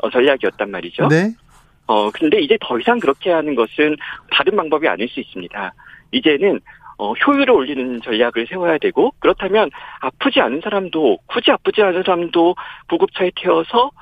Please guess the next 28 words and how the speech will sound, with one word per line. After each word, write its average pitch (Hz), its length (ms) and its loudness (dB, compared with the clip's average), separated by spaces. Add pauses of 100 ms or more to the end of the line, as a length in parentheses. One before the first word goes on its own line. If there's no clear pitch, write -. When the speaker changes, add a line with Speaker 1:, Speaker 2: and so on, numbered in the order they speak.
(220)
Speaker 1:
저 220 160 0
멀리 165 380 2
있는 160 220 2
병원에 151 560 2 (120)
열을 131 200 0 (100)
입원시켜야 214 460 -2
하는가, 147 360 -4 (280)
이런 202 180 2
질문을 139 400 0 (260)
던져야 208 360 0
되는 101 240 -8
거죠. 117 360 -12 (140)
Speaker 2:
예. 131 160 0 (180)
Speaker 1:
따라서 170 680 0
의료 220 200 0
체계를 208 560 0 (320)
효율화하는 254 440 0
전략이 131 420 0
수립돼야지만, 135 800 -2 (420)
어, 101 200 0
이 113 80 -2
위드 165 160 0
코로나 147 580 0 (120)
시대를 147 260 -4
우리가 107 220 -8
맞을 104 260 -2
수 - 160 -12
있고, 143 420 -2